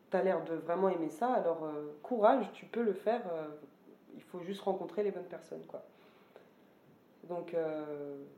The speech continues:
je me suis dit, « Il a raison, mais je vais l'écouter. » Et donc là, j'ai cherché à reprendre des cours de violon, tout ça. Et donc là,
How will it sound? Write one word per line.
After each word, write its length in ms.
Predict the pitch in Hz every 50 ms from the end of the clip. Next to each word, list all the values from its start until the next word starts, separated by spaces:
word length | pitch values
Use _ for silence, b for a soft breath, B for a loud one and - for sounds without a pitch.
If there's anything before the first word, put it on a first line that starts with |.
| - -
je 100 | - 165
me 40 | 156
suis 140 | 165 - 170
dit, « 200 | 185 196 202 185
Il 60 | 165 160
a 80 | 151
raison, 480 | 151 160 160 151 160 160 190 226 262 247 202
mais 160 | 170 156 151 147
je 140 | - 151
vais 80 | 156 175
l'écouter. » 680 | 180 170 170 - 165 - - 175 185 202 226 233 220 196 -
Et 20 | -
donc 360 | - - 147 151 147 - -
là, 140 | 185 202 202
j'ai 420 | 190 175 160 147 143 139 135 135 -
cherché 560 | - - 156 156 151 - - 180 185 202 202 175
à 300 | 151 147 147 147 - - - - -
reprendre 400 | - 170 180 180 - 202 190 190
des 80 | 185 -
cours 220 | - - - 165
de 80 | 160 156
violon, 340 | 151 156 151 151 156 175 196 190
tout 80 | - -
ça. 180 | - 151 156 196 202 170 147
Et 40 | 135 135
donc 140 | 139 139 -
là, 140 | 151 165